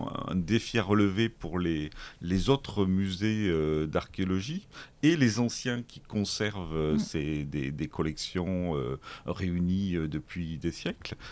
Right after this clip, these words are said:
Speaker 1: et des musées, euh, nouveaux de sites dans la région, bah, le musée d'Agde, le, euh, le musée de Narbonne, et bientôt le musée d'Arles, qui a,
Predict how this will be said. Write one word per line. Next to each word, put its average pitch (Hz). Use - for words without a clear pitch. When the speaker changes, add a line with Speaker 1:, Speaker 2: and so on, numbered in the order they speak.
Speaker 1:
et 123
des 98
musées, 95
euh, 87
nouveaux 87
de 92
sites 127
dans 80
la 76
région, 73
bah, 60
le 71
musée 71
d'Agde, 82
le, 71
euh, 69
le 82
musée 80
de 78
Narbonne, 90
et 90
bientôt 92
le 90
musée 87
d'Arles, 85
qui -
a, 67